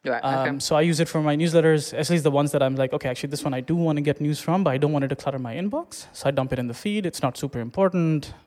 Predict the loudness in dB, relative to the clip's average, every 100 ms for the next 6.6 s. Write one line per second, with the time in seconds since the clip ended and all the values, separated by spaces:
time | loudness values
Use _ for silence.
0 | _ -8 -4 -4 -4 -4 -6 -6 -6 -10
1 | -14 _ _ _ _ -4 0 2 4 6
2 | 4 4 2 0 2 2 2 2 2 2
3 | 2 2 2 2 0 2 2 4 6 6
4 | 6 6 6 4 2 -2 -4 -4 -4 -2
5 | -4 -4 -10 -6 -6 -6 -8 -6 -4 -4
6 | -4 -6 -8 -6 -2 -2